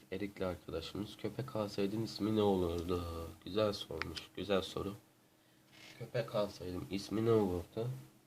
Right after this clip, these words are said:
George olurdu herhalde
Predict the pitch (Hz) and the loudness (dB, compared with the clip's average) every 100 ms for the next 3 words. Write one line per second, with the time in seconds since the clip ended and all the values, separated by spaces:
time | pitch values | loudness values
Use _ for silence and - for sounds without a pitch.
0 | _ _ _ _ _ _ _ _ _ _ | _ _ _ _ _ _ _ _ _ _
1 | _ - - _ _ _ _ - 107 110 | _ -20 -20 _ _ _ _ -6 4 6
2 | 120 95 82 78 - 82 80 - - | 6 4 4 0 0 0 0 -4 -8